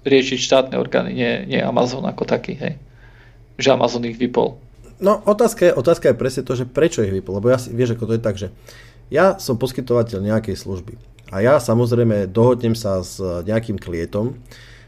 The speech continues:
Speaker 2: že musí splňať nejaké, nejaké pravidlá. A teraz je otázka, a toto je skôr možno aj pra-, právny problém, <clears throat> že,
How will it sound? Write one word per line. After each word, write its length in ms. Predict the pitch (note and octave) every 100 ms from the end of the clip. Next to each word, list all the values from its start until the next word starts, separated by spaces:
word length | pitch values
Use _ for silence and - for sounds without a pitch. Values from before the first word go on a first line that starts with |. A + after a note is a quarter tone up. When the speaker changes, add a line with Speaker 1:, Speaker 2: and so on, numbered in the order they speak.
| -
Speaker 2:
že 160 | F2+ G2
musí 320 | C#3 F3+ B2
splňať 420 | - - B2+ A2+ G2+
nejaké, 280 | G#2 - F#2+
nejaké 300 | A2 G#2+ G#2+
pravidlá. 480 | - E2+ D#2 C2+ -
A 180 | - -
teraz 180 | A2 A#2
je 80 | A#2+
otázka, 400 | A#2+ A#2+ A#2 F2
a 80 | -
toto 160 | A#2
je 80 | B2
skôr 220 | B2 B2 -
možno 240 | A2 A2+ G#2
aj 80 |
pra-, 280 | - G#2 A#2
právny 400 | - G#2 A2 G2+
problém, 420 | - F2 E2+ D2 - -
<clears throat> 400 | F#3 G3 C#3 - - - - - - - - - -
že, 380 | F#2+ F#2+ G2